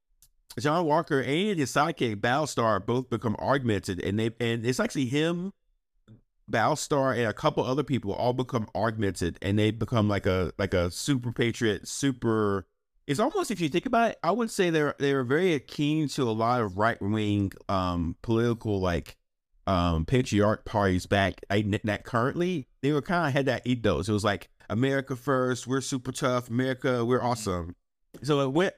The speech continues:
Speaker 1: it went kind of against Captain
Speaker 2: Like,
Speaker 1: America.
Speaker 2: and that ends
Speaker 1: Even then
Speaker 2: justify the means type.
Speaker 1: Yeah, yeah, a lot,
Speaker 2: Yeah.
Speaker 1: yeah, a lot of that stuff. Mm-hmm.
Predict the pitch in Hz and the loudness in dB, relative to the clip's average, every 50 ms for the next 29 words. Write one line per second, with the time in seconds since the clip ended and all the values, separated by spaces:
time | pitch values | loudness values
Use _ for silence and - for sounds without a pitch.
0 | - 135 123 127 147 170 120 - - - 139 127 139 156 160 165 165 156 180 175 | 0 0 2 2 2 0 0 -2 -4 -2 -2 0 0 0 0 0 0 0 0 0
1 | 165 - - - - - - - 208 - - 233 220 170 160 165 147 135 135 131 | -2 -2 -6 -10 -12 -10 -6 -2 -2 0 0 0 -2 0 0 0 0 0 0 0
2 | 175 165 170 165 135 120 117 117 - 127 131 135 147 170 127 120 92 - 123 143 | 0 -2 -4 -4 -2 0 0 0 0 0 0 0 0 0 0 -2 -2 0 0 0
3 | 139 - 147 107 - 123 117 110 104 104 101 104 104 101 98 92 92 92 - - | 0 -2 -4 -4 0 2 2 2 2 0 0 0 0 0 0 -2 -2 -4 -6 -10
4 | - - - _ _ _ - - 95 92 90 - _ _ _ _ _ _ _ _ | -16 -20 -20 _ _ _ -4 -2 0 0 -2 -4 _ _ _ _ _ _ _ _
5 | - 131 151 160 139 120 98 95 131 135 104 98 107 113 123 131 - - 131 131 | -2 0 2 2 2 2 2 2 0 0 2 2 2 2 2 0 0 0 0 0
6 | 117 110 110 120 117 113 104 101 85 - - - 85 - - _ _ _ _ _ | 2 2 2 2 2 2 2 0 -2 -4 -4 -4 -6 -6 -6 _ _ _ _ _
7 | _ - - - - - 110 104 104 104 101 | _ -12 -12 -12 -8 -4 -2 0 0 0 -2